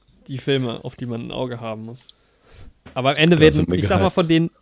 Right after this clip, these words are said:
Speaker 1: von den fünf, die wir hier gese-, äh, gelistet haben, was würdest du sagen, wie viele landen von deinen fünf am Ende auf den Top?
Speaker 2: Boah, ich sag maximal zwei.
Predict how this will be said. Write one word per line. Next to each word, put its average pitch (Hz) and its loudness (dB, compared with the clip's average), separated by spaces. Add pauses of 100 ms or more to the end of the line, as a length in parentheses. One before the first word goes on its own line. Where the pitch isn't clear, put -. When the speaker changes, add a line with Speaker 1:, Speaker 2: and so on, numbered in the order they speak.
(180)
Speaker 1:
von 185 -2
den 190 2
fünf, 269 0
die 190 0
wir 185 4
hier 180 6
gese-, 165 0
äh, 160 -2
gelistet 151 -4
haben, 180 -2
was 151 -2
würdest 165 -6
du 165 -6
sagen, 156 0
wie 170 -2
viele 170 -4
landen 156 -4
von 139 -4
deinen 147 0
fünf 165 -2
am 139 0
Ende 143 0
auf - -8
den 131 -6
Top? - -4 (760)
Speaker 2:
Boah, 78 0
ich - -6
sag - -4
maximal 82 0
zwei. - -4